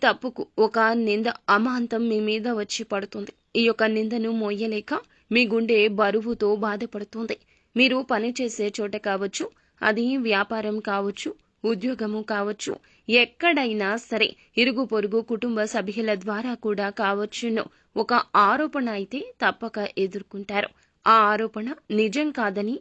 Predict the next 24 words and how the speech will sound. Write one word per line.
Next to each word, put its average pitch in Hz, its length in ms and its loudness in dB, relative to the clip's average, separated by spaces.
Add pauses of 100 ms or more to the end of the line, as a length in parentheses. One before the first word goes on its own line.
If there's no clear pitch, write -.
(180)
మీకు 214 300 -2
తెలుసు. 202 320 -4 (440)
అలాగే 240 380 2 (300)
మీ 285 100 6 (120)
ప్రియమైన 277 520 2 (160)
వారికి 214 340 0 (120)
తెలుసును. 202 440 -4 (320)
ఈ 220 120 0 (100)
సమయంలో 214 440 -2 (360)
కుటుంబ 262 280 0 (180)
సభ్యుల 214 420 -2 (180)
మద్దతు 202 380 -2 (240)
ఎంతో 262 240 -4 (160)
ఉంటుంది. 214 320 -6 (340)
కానీ 254 260 2 (360)
ఒక 262 120 2 (140)
పక్క 214 240 0 (100)
మీ 240 100 2 (160)
బాధ 202 220 0 (160)
మీకు 220 240 -4 (120)
ఉంటుంది. 202 340 -4 (260)
ఆలోచిస్తూనే 277 720 2 (140)
ఉంటారు, 220 300 2 (280)
అతిగా 220 340 2